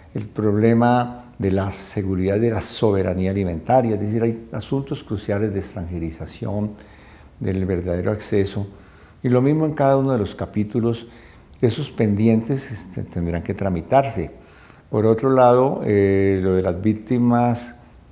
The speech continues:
los derechos, la justicia transicional y la Comisión de la Verdad, es muy probable que tenga una respuesta para los primeros meses del año, y, mm, de modo que el problema es que el Congreso de la República no va a tener el tiempo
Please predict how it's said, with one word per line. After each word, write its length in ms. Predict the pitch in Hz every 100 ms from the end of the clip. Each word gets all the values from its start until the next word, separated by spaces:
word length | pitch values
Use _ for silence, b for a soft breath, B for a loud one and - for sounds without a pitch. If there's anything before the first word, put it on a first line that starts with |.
| - _ -
los 240 | 98 92
derechos, 560 | 92 95 95 - 113 98
la 80 |
justicia 340 | 87 85 95 101
transicional 880 | - 92 - 82 - 82 87 95
y 80 | 101
la 80 | 90
Comisión 400 | - 90 85 85
de 80 | 95
la 100 | 95
Verdad, 440 | 87 80 82 95 - B B B -
es 80 | 104
muy 120 | 110
probable 580 | 117 123 110 107 110 117
que 480 | - 90 85 B B B B -
tenga 200 | - 104
una 140 | 107 110
respuesta 840 | 101 - 95 90 - 127 117 107
para 420 | 107 85 82 76 - -
los 140 | - -
primeros 340 | 90 85 95
meses 280 | 98 95 104
del 140 | 110
año, 280 | 110 98 117 120 B B B B B B -
y, 300 | - 139 143
mm, 680 | 185 240 277 214 104 98 92 85 80 - -
de 100 | 98
modo 280 | 110 175 -
que 340 | - 104 92 - B B B B 226 147
el 100 | 117
problema 400 | 117 117 139 165
es 100 | 156
que 100 | 170
el 120 | 147
Congreso 480 | 123 110 117 127 156
de 80 | 139
la 100 | 104
República 640 | 95 113 107 127 131 131
no 120 | 117
va 80 | 117
a 20 |
tener 260 | 127 120 123
el 180 | 123 120
tiempo 540 | 127 117 117 123